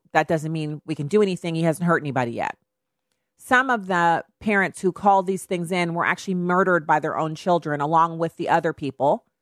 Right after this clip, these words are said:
Think Klebold, uh, you know, the, the, the, uh, trench coat wearers.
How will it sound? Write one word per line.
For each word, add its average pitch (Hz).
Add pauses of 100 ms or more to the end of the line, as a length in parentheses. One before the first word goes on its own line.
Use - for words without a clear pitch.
(260)
Think 185
Klebold, 165 (460)
uh, 139
you 170
know, 143
the, 147 (100)
the, 143
the, 147
uh, 117
trench 202
coat 165
wearers. 143